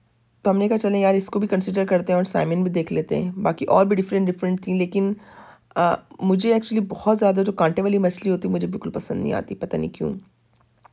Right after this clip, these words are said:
सबसे बड़ी वजह actually शायद यही है उसकी कि जब आप खाने बैठो तो आप कांटे निकालते रह जाते हैं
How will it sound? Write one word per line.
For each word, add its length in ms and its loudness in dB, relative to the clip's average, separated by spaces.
सबसे 260 -2
बड़ी 100 6
वजह 200 8
actually 260 -2
शायद 240 2
यही 240 4
है 80 2
उसकी 320 -2
कि 340 -2
जब 140 0
आप 180 0
खाने 240 0
बैठो 280 0
तो 100 0
आप 100 -2
कांटे 300 0
निकालते 360 2
रह 120 2
जाते 260 0
हैं 180 -4